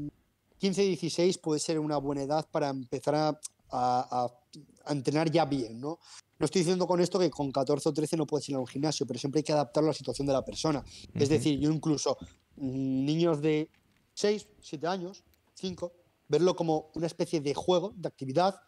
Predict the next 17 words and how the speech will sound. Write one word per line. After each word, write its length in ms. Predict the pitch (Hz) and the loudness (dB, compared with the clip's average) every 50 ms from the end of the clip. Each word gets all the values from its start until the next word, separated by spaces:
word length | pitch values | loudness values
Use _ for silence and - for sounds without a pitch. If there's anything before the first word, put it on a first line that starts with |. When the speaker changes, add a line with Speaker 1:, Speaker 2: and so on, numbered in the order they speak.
| _ _ _ _ _ _ _ _ - | _ _ _ _ _ _ _ _ -4
Speaker 1:
eh, 760 | - 147 143 147 143 143 143 139 139 139 139 139 143 139 139 131 | 0 4 4 6 6 4 4 4 2 2 2 2 0 0 -2 -4
sin 160 | - 160 160 | -2 -2 -2
ir 80 | 170 | 0
más 120 | 185 180 160 | 0 0 -2
lejos. 240 | 151 131 - - 123 | -2 -4 -4 -8 -6
Imagínate, 400 | 151 151 147 180 170 147 - 135 | -6 -6 -4 -4 -4 -4 -4 -8
un 180 | 127 147 165 175 | -8 -6 -4 -4
niño 220 | 180 175 170 170 160 | -2 0 0 2 2
de 220 | 165 160 156 151 - | 4 4 4 2 0
seis 220 | - 156 143 - | 0 -4 -6 -6
años, 240 | 135 127 123 120 - | -10 -14 -14 -10 -4
¿vale? 180 | 151 165 185 - | -2 -2 -2 -2
Que 60 | 147 | -6
esté 140 | - - 156 | -8 -6 -4
en 60 | 151 | -4
el 100 | 147 135 | -4 -4
parque. 320 | - 120 117 _ - 113 | -6 -8 -8 _ -18 -20